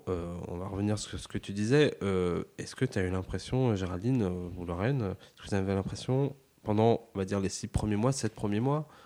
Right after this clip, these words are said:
voilà, peut-être la première année, d'av-, d'être décalé par rapport à la vie sociale des autres ? Parce que très vite, en fait, euh, on est décalé à cause des nuits.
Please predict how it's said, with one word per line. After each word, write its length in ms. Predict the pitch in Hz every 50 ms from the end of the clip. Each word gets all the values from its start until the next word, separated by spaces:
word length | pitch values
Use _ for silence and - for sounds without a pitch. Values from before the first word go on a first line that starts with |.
| - -
voilà, 140 | - 92 90
peut-être 280 | - - 92 - 98 -
la 80 | 92
première 320 | - - - 101 98 98 95
année, 280 | 95 98 110 127 139
d'av-, 300 | 131 113 107 95 95 95
d'être 200 | 98 101 110 107
décalé 420 | 110 123 123 123 - 123 107 117 123
par 160 | 123 - 110
rapport 320 | 104 107 - - 120 117
à 60 | 117 104
la 60 | 104
vie 100 | 95 101
sociale 340 | - - 104 - - 123 113
des 200 | 110 107 101 107
autres ? 180 | 101 95 - - - - - -
Parce 100 | - -
que 80 | - 110
très 180 | - - 113
vite, 200 | 110 127 131 120
en 80 | 113 101
fait, 260 | - - 117 107 -
euh, 220 | 107 90 82 - - -
on 100 | 101 104
est 80 | 104
décalé 380 | 95 101 92 - 113 104 104 101
à 60 | 92
cause 200 | - - 90 82
des 100 | 90 92
nuits. 220 | 104 120 147 165